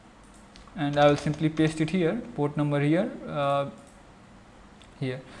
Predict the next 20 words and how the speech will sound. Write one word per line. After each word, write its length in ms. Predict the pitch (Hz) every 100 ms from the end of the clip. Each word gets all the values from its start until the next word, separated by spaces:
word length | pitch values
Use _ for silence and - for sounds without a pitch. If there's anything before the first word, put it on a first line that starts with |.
| -
So 180 | - 180
let 220 | 180 190
me 80 | 190
explain 320 | 165 160 147
one 140 | 151
very 200 | 143 143
important 400 | 151 143 127 127
thing. 140 | 127 135 - - -
Here 180 | 180 202
first 300 | 214 220 - -
what 320 | 180 160 175
we 80 | 180
are 60 |
doing, 220 | 175 185 170
we 120 | 156
are 60 |
initializing 540 | 156 165 156 151 151 160
the 80 | 160
Flask 340 | 143 131 -
app, 140 | 110